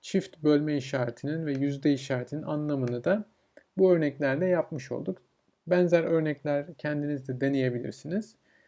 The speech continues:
E, dediğim gibi hesap makinesi olarak Python'ı benzer şekilde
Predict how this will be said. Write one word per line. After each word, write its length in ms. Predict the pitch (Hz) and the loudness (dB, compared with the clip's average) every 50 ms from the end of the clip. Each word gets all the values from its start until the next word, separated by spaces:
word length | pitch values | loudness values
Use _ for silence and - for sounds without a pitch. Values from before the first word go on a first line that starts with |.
| _ _ _ _ - | _ _ _ _ -6
E, 60 | 160 147 147 139 139 139 135 135 135 139 139 139 151 | -4 -2 0 0 0 -2 -2 -2 -4 -4 -4 2 2
dediğim 340 | 175 175 165 156 147 139 127 | 4 4 4 2 2 0 0
gibi 320 | 131 139 175 202 214 214 - _ _ _ _ _ _ _ _ - _ _ _ _ _ _ _ _ _ _ | 2 4 4 4 4 2 -4 _ _ _ _ _ _ _ _ -20 _ _ _ _ _ _ _ _ _ _
hesap 360 | 196 190 190 202 196 196 - | 0 6 8 8 8 8 6
makinesi 520 | 180 156 - - 151 151 147 135 - - 147 | 0 -4 -2 -2 -2 -2 -2 -2 -2 -2 0
olarak 540 | 147 135 127 120 131 160 95 - - _ | 0 2 0 0 0 0 -2 -4 -4 _
Python'ı 500 | - 175 160 143 139 - 165 156 170 160 | -2 -2 0 -2 -2 -4 -4 -4 -2 -2
benzer 340 | 165 160 160 151 160 156 147 | 0 -2 0 0 0 0 -2
şekilde 680 | 131 - 139 - - - - 135 131 165 190 220 226 | -2 -6 -10 -10 -6 -6 -6 -2 0 2 2 2 0